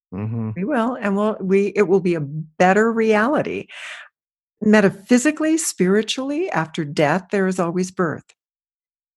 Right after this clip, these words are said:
Speaker 2: It's just, I mean, look outside. It's springtime in the Northern Hemisphere, right?
Speaker 1: Right.
Speaker 2: After the death, there is birth.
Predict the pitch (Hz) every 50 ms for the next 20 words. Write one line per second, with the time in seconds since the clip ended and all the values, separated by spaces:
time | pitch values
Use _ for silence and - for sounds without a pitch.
0 | _ _ _ _ _ - 190 190 190 - - - - 165 147 151 151 - - 143
1 | 147 143 143 131 120 139 147 143 143 147 156 170 165 165 185 - 190 156 131 110
2 | 117 139 139 - - - 151 143 151 147 160 165 139 123 135 156 180 175 147 139
3 | 139 139 139 139 143 143 151 151 165 170 180 180 175 139 123 - - - - 95
4 | 80 67 73 90 98 110 123 117 113 135 127 127 127 117 - - - - - -
5 | - 151 151 180 214 175 170 143 127 135 139 - 139 139 139 151 170 175 185 196
6 | 175 160 139 - -